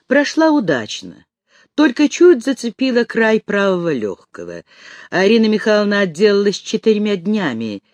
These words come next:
в больнице. Её устроили в отдельной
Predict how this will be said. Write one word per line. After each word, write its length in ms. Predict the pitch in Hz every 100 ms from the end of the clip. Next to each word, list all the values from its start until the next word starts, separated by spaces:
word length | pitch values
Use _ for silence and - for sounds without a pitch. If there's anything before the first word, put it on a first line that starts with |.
| _ -
в 120 | 117
больнице. 880 | 113 143 120 95 87 _ - - _ _ _ _ _ _ - - -
Её 400 | 220 240 254 247
устроили 680 | - 233 - 240 254 240 233
в 60 |
отдельной 760 | 214 180 151 202 185 180 180